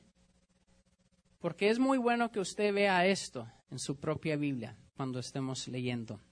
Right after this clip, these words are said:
Ok, versículo once. Pero deseamos que cada uno de vosotros muestre la misma solicitud hasta el fin, para plena certeza de la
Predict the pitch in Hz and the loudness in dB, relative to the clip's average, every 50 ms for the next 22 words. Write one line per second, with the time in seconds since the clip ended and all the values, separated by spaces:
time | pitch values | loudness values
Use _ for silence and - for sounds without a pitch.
0 | _ _ _ _ _ - - - - - - _ - 233 247 247 269 190 120 110 | _ _ _ _ _ -20 -20 -20 -20 -20 -20 _ 4 6 8 8 8 6 6 2
1 | - _ _ _ _ _ _ _ _ _ - 160 156 190 185 - - 262 - - | -8 _ _ _ _ _ _ _ _ _ -4 2 4 6 6 8 6 6 8 10
2 | 285 277 269 269 240 247 254 254 240 - - - - 107 95 - - _ _ - | 12 12 12 12 12 12 12 12 10 8 4 2 0 -2 -2 -6 -16 _ _ -20
3 | - _ _ _ _ _ _ - - - - - 233 240 240 233 233 233 226 220 | -20 _ _ _ _ _ _ -20 -20 -12 4 8 10 12 12 12 10 10 8 8
4 | 208 - - 240 262 277 302 330 349 370 370 370 370 - - 240 - - - 254 | 6 4 6 8 10 12 12 12 12 12 10 10 10 8 8 6 6 8 10 10
5 | 269 294 294 269 269 277 294 302 294 277 247 233 220 - - 254 254 247 247 247 | 10 12 10 10 10 10 10 12 12 10 10 8 6 8 8 10 10 10 8 6
6 | 202 190 175 180 180 196 208 233 277 311 302 - - 320 311 302 294 226 208 202 | 4 4 4 4 6 8 8 10 10 8 6 4 8 12 12 12 12 12 10 8
7 | 202 220 262 294 302 - 311 320 302 294 - - 254 240 233 220 - - 220 208 | 8 8 8 8 8 6 4 4 4 4 4 4 4 4 4 4 2 0 -2 -4
8 | - - 226 214 208 208 - - - - 285 349 339 - - - - 269 254 262 | -2 0 0 2 2 0 -2 0 4 6 8 8 8 6 2 4 6 8 8 6
9 | - - 214 208 208 202 190 - - - - - 330 339 240 139 110 113 123 - | 6 4 4 4 4 4 2 -2 -10 -4 2 4 6 6 6 4 0 -4 -10 -14
10 | _ _ _ _ - - - - - _ _ _ _ - 214 202 202 208 214 208 | _ _ _ _ -20 -20 -20 -20 -20 _ _ _ _ 8 10 10 12 12 10 8
11 | 202 - - 240 262 294 330 339 339 320 294 - 254 220 208 196 - - 240 254 | 6 4 6 10 10 12 12 10 8 6 6 4 4 4 4 4 6 8 8 8
12 | 269 262 - 294 269 262 254 247 262 262 262 254 254 262 269 285 294 277 | 8 8 8 10 10 12 12 12 10 10 12 12 12 12 12 10 8 6